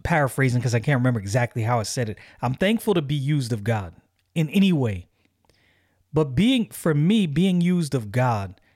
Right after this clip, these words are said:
now, look, I am not down on myself." <laughs> So I wanna make that clear right out the gate. And I understand that everyone is created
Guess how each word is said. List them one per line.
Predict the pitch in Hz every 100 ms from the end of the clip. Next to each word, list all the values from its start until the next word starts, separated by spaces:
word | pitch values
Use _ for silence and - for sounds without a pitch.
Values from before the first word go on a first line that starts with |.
| _ -
now, | 143 143 113 -
look, | 135 117 - _ _
I | 123 147
am | 165
not | 160 156 120 113
down | 143 151
on | 139 117
myself." | 107 - - 87 - - _ _ _ _
<laughs> | 139 104 151
So | -
I | 120
wanna | 135 127 110 - _ -
make | 110 120 127
that | - 131 -
clear | 147 127
right | 110 123 123
out | 120
the | 117
gate. | 104 120 101 - _ _ _ _ _ _ _ _
And | 127 139
I | 151 -
understand | 165 170 156 - - - 160 160 120 110 107 - _ _ -
that | 117 - -
everyone | 170 185 202 185 185
is | 170
created | - - 147 135 147 127 110